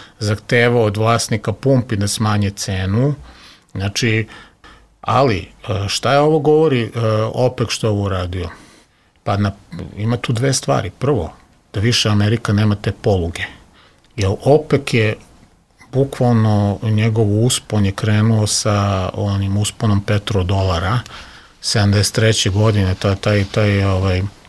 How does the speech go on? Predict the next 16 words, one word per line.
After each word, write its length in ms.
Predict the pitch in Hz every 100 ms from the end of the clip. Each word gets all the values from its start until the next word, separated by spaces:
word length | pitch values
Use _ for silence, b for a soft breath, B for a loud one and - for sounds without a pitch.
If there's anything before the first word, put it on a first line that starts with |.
| - _ _ _ - -
taj, 320 | 120 101 101
um, 320 | 98 98 92 104 - 107 107
ajde 140 | 104 -
kažemo, 600 | 113 107 104 101 98 98
e, 40 | - 101 98 101 101 104 107 160 165 202 - -
đavolji 380 | 120 113 120 110
ugovor 420 | 113 120 107 98
između 440 | 98 98 101 98 98 101 98
Amerike 520 | 104 104 107 - 95
i, 520 | 90 87 90 90 95
i 40 | 98
Saudijske 600 | - 101 98 - - 95
Arabije 440 | 95 104 95 90
na 100 | 87
prvom 380 | - 107 92 90
mestu, 580 | 90 85 - - 120